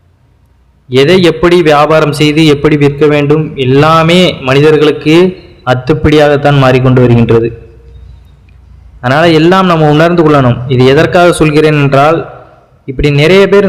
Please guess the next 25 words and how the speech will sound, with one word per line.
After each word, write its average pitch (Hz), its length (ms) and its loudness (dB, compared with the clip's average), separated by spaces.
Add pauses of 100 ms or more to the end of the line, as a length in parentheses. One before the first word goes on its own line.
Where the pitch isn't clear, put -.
நம்ம 151 200 0
பார்த்தீங்கன்னா 147 400 -2 (120)
தவறுகளான 160 560 2
வழிகளில் 143 480 0
தான் 156 120 0
நம்ம 135 120 0
ஈடுபட்டு 135 380 0
கொண்டிருக்கிறோம். 120 480 0 (120)
உங்களுடைய 160 540 0
வாழ்க்கையானது 160 640 0 (100)
உங்களுக்குத்தான் 147 760 -2
தீர்மானித்து 139 680 0
கொண்டு 135 320 0 (920)
அதை 131 180 0
எப்படி 156 400 0
செயல்படுத்தணும் 156 520 2
அப்படிங்கிறது 139 420 0
உங்களுக்குத்தான் 156 680 0
முழுக்க 143 300 0
முழுக்க 143 300 0 (840)
தெரியும் 175 360 0
அப்படிங்கிறதை 147 380 0
நீங்க 143 280 2
உணர்ந்து 139 260 0
கொள்ளுங்கள். 120 380 -2